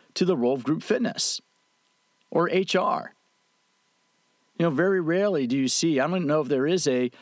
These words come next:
a senior, a, a vice president, an executive leadership position, a vice president of fitness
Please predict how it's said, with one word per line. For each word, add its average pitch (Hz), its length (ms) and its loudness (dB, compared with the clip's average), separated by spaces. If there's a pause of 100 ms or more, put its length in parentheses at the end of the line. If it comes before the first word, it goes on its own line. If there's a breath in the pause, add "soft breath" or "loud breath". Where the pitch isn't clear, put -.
(280 loud breath)
a 127 100 2
senior, 135 440 2
a, 120 120 0
a - 120 -4
vice 135 260 0
president, 143 420 0
an 110 120 2
executive 117 440 0
leadership 127 380 0
position, 107 360 0
a 107 40 0
vice 120 260 -2
president 131 440 0
of 98 100 -4
fitness 107 420 -2